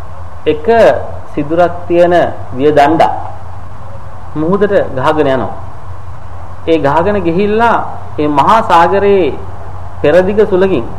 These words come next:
බටහිරටත්, බටහිර සුලකින් පෙරදිගටත්, උතුරු සුලකින්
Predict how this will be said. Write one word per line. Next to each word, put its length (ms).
බටහිරටත්, 640
බටහිර 340
සුලකින් 360
පෙරදිගටත්, 460
උතුරු 320
සුලකින් 360